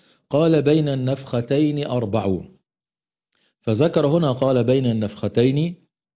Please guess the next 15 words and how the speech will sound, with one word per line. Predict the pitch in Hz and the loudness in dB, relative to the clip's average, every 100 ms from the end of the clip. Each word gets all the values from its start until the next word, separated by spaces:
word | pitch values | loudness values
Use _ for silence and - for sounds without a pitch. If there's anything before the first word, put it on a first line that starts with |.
| - | -6
أربعون"، | 123 127 156 226 143 | -2 0 0 0 -2
فحدد | 113 - 165 135 131 | -4 -2 -2 0 2
نفختين، | 123 127 135 - 110 104 82 - _ _ _ _ _ _ _ _ _ _ _ - - - | 2 2 -2 -2 -2 -2 -4 -8 _ _ _ _ _ _ _ _ _ _ _ -20 -20 -4
أربعون. | 127 139 120 110 95 78 _ _ _ _ _ _ _ _ _ _ _ - _ _ _ _ - | 0 0 2 0 -2 -6 _ _ _ _ _ _ _ _ _ _ _ -20 _ _ _ _ -2
قالوا: | 180 196 165 160 - - _ _ _ | 2 4 4 4 0 -8 _ _ _
"يا | 127 135 156 | -2 0 2
أبا | 151 135 | 2 2
هريرة | 123 123 117 113 151 - _ _ _ _ _ - | 2 0 0 -2 -6 -14 _ _ _ _ _ -6
رضي | 113 113 113 | -2 0 2
الله | 117 123 113 | 2 0 0
عنه، | 117 110 - | -2 -2 -2
أربعون | 135 135 131 143 160 | -2 0 0 2 0
يوماً؟" | 147 147 156 160 170 190 _ _ _ - | 0 0 0 0 -2 -6 _ _ _ -8
قال: | 107 107 | -4 -4
"أبيت". | 123 135 175 170 - | -4 -2 0 -2 -4